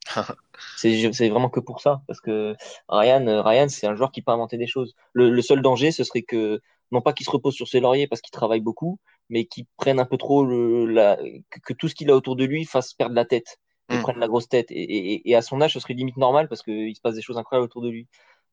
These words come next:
Speaker 2: Et là-dessus, je sais qu'il a une famille qui quand même veille bien sur lui. Donc, euh,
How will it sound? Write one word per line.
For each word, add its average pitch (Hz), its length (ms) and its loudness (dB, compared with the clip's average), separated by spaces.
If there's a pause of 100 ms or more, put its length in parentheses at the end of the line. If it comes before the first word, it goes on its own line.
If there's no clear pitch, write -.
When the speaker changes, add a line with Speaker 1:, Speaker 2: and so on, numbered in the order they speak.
Speaker 2:
Et 107 120 2
là-dessus, 143 520 -2
je 117 120 -8
sais - 180 -4
qu'il 120 160 -4
a 113 40 4
une 113 120 0
famille 127 320 -2
qui - 120 -20
quand 113 120 0
même 120 160 2
veille 107 320 -2
bien 120 160 0
sur 113 200 -4
lui. 120 200 -4
Donc, 110 320 -10
euh, 101 260 -2